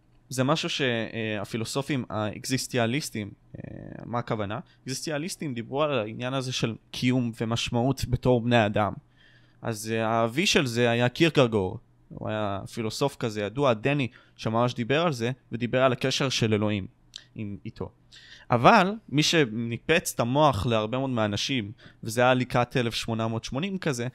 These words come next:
היה פרדריך ניטשה, היה גם פילוסוף, שממש דיבר על זה, על המשפט המפורסם, נראה לי שמעת לגביו,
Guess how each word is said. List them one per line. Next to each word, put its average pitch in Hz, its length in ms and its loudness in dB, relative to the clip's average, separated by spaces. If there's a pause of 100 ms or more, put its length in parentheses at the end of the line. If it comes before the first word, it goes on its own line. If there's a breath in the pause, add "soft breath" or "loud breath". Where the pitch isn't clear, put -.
(240 loud breath)
היה 123 140 2
פרדריך 135 440 2
ניטשה, 120 280 -2
היה 98 160 -8
גם 131 180 -2
פילוסוף, 104 540 -6 (260 soft breath)
שממש 147 300 -4
דיבר 156 260 -2
על 214 80 -2
זה, 120 240 -2
על 104 120 -2
המשפט 107 440 -2
המפורסם, 123 400 -2
נראה 110 160 0
לי 113 80 -2
שמעת 127 340 2
לגביו, 107 440 -2